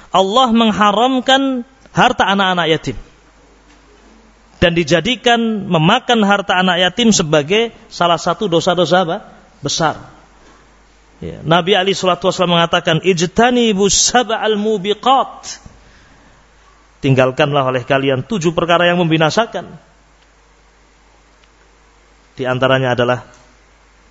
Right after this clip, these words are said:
wa aklu malal yatim, memakan harta anak yatim, diharamkan. Siapapun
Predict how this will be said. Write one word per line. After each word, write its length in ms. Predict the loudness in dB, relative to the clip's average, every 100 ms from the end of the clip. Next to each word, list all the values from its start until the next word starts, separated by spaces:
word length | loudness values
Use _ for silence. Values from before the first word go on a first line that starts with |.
| -8
wa 80 | -6
aklu 560 | -4 -4 -4 -4 -6 -12 _ _ _ _ _ -16
malal 440 | -4 0 0 0 -4
yatim, 480 | -4 -4 -4 -6 -16 _ -20 _ _ _ _ _
memakan 400 | -4 -2 0 0
harta 320 | -2 -2 0 0
anak 160 | -2 -6 -18 _ _ _ -16
yatim, 320 | -10 -8 -8 -10 -20 _ _ _ _ _ -12
diharamkan. 480 | -2 0 0 -4 -10 -16 _ _ _ _ _ _ _ _ _ _ -20 -20 -20 -20 -20 -18
Siapapun 720 | -6 0 2 0 0 -4 -6